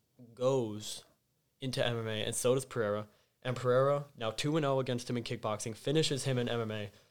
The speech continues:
So now, if you combine kickboxing and M M A, Pereira is three and oh against Adesanya.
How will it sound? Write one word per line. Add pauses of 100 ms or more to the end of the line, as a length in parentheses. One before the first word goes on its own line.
So
now,
if
you
combine
kickboxing
and
M
M
A, (480)
Pereira
is
three
and
oh
against
Adesanya.